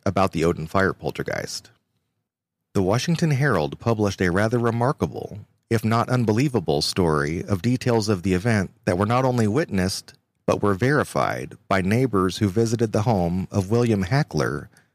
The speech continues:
Friday, June twenty-first, nineteen forty.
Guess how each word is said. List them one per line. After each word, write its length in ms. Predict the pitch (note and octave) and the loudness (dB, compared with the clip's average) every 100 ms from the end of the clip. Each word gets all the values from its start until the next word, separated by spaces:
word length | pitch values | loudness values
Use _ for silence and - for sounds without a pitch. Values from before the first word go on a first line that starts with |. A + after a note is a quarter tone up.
| _ | _
Friday, 560 | - - A#2+ G#2+ D#2+ E2 | -10 0 2 2 2 0
June 280 | F2+ A2+ G#2+ | 0 0 0
twenty-first, 800 | A#2+ G2 - F#2 D#2+ F#2 - - G#2 | 0 0 0 0 0 -4 -12 -18 -4
nineteen 480 | G#2+ G2 - G2+ F2 | 0 0 0 0 0
forty. 560 | A#2+ A#2+ E2+ C2+ F#2 | 0 0 -2 -6 -12